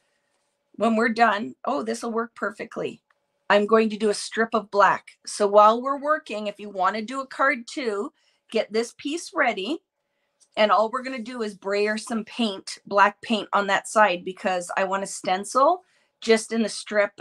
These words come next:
and we're gonna layer a word on here. So it's gonna be a super quick card,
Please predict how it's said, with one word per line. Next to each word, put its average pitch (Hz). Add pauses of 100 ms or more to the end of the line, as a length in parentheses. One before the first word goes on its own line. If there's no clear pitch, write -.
and 185
we're 175
gonna 185 (280)
layer 196
a 190
word 196
on 196
here. 190
So 185
it's 180
gonna 208
be 196
a 190
super 220
quick -
card, 294